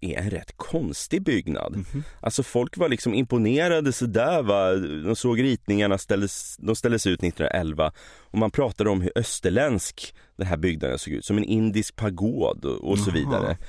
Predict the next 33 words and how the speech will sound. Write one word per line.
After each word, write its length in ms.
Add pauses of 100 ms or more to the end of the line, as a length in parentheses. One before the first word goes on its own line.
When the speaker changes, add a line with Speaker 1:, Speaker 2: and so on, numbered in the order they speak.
(300)
Speaker 1:
Men 120
man 120
sa 180
samtidigt 540
att 140
det, 140
det 160
var 120
väldigt 320
egenartat 1000
och 80
det 100
var 100
he-, 220
helt 260
klart 200
Bobergskt. 640
Speaker 2:
Mm, 360
mm. 260
Speaker 1:
Och 60
man 180
undrade 540
om 220
inte 240
skalan 640
inkräktade 760
på 140
Djurgården 560
och 80
naturen 800
och 320
om 160
dess 240